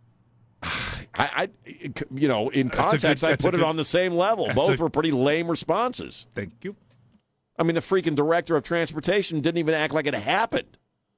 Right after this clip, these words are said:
Speaker 1: for, for days, if not a week. That, that, you know, the gay guy, Buttigieg. And then when he does mention it, what, what's he say?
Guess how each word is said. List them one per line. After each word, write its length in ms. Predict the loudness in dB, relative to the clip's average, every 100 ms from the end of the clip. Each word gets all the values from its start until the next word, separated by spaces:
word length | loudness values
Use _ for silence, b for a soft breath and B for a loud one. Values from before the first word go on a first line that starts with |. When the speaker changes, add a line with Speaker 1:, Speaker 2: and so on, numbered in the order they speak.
| _ _ _ _ _ _
Speaker 1:
for, 400 | -2 2 4 2 0
for 200 | 0 0
days, 680 | 0 2 4 2 0 -2
if 120 | -2 0
not 200 | 0 2
a 40 |
week. 580 | 2 2 4 2 0 -14 _ _ _ _ _ _ _ _ _ _ _ _ _ -4
That, 420 | 2 2 2 -2
that, 200 | -2 -2 -4 -10
you 140 | 0 0
know, 160 | 0
the 160 | -4 -4
gay 260 | 2 2 4
guy, 400 | 2 4 2 -2 _ _ _ -10
Buttigieg. 1600 | 0 2 2 2 0 0 -4 -4 -4 -2 -2 -2 -2 -2 -2 -8 -18 _ _ _ _ _ _ _ _ _ _ _ _ _ _ _ _ _ _ _ _
And 140 | 0 2
then 100 | 2
when 100 | 2
he 80 | 2
does 300 | 2 2 0
mention 360 | 0 0 0
it, 240 | 0 0 0
what, 220 | 0 2
what's 160 | -2 -2
he 100 | -4
say? 260 | 0 0